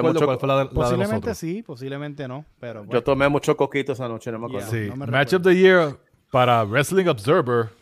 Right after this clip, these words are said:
Speaker 1: los basuras, Okada versus Will Ospreay en G one Climax treinta y dos. Por encima de Roman y Seth,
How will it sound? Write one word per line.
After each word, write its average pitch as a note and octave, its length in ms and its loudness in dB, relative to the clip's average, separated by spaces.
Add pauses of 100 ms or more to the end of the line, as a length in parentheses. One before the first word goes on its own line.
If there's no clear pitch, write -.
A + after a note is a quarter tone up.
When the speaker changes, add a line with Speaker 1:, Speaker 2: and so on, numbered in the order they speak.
Speaker 1:
los G2 180 -8
basuras, A2+ 680 -2 (500)
Okada D3+ 540 6
versus D#3 300 2
Will D3+ 140 4
Ospreay D#3 480 2
en B2+ 180 -2
G C3+ 180 -2
one D3 140 0
Climax C#3 400 -2
treinta C3 320 -6
y A#2+ 40 -4
dos. F2+ 200 -10 (3500)
Por C#3 180 0
encima G#3 680 4 (640)
de B2 320 -2
Roman F3+ 600 0 (640)
y C#3+ 140 0
Seth, C#3 320 0